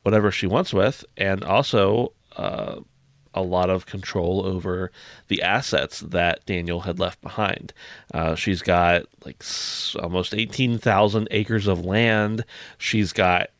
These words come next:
three hundred slaves. She has other cash that's just, like,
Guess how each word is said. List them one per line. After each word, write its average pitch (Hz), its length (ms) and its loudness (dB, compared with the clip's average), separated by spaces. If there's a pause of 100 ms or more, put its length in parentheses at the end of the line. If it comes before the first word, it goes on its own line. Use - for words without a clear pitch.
three - 300 -4
hundred 104 340 0
slaves. 98 800 2 (300)
She - 220 -2
has 98 320 0
other 104 580 4 (160)
cash - 720 0
that's - 220 -4
just, - 260 -4
like, 90 300 0